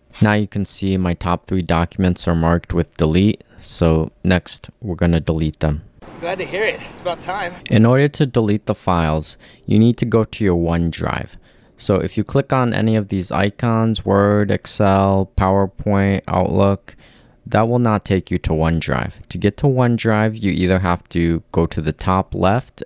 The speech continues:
Speaker 1: at the app launcher and go into OneDrive by left-clicking OneDrive, or underneath the document, it says Your OneDrive. And you have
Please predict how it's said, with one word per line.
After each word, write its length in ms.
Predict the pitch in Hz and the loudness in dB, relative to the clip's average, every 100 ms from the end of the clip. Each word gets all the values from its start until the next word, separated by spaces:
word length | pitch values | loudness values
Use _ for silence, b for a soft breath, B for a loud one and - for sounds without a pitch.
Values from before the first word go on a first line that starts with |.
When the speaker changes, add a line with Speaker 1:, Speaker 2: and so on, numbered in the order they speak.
| - | -8
Speaker 1:
at 140 | 165 | -6
the 160 | - - | -4 -2
app 320 | - 190 - | -2 -2 -2
launcher 500 | 113 120 - 143 143 B B B B _ | -2 -2 -2 -2 -2 B B B B _
and 260 | - 95 87 | -2 0 2
go 160 | 92 | 2
into 220 | 90 90 | 2 0
OneDrive 640 | 87 87 92 95 101 98 98 | 0 2 2 2 2 0 0
by 120 | 90 | 0
left-clicking 680 | 87 90 - - 90 90 90 | 0 -2 -2 -6 -2 0 2
OneDrive, 560 | 95 104 - 120 131 - B B B - | 2 0 0 0 0 -4 B B B 0
or 380 | 104 127 139 143 _ | 2 2 0 -6 _
underneath 440 | - 107 123 127 - | -2 2 2 0 -2
the 80 | 113 | -2
document, 600 | 95 87 90 95 92 - | 0 0 -2 0 0 -2
it 100 | 87 | -6
says 420 | - 90 82 78 - | -4 0 0 -2 -8
Your 400 | 82 85 92 87 | 0 4 4 4
OneDrive. 760 | 82 85 85 - 71 67 - - B B B | 2 0 0 0 -2 -2 -6 -14 B B B
And 240 | - 95 | 2 2
you 100 | 92 | 2
have 380 | 90 104 107 123 | 2 2 0 -4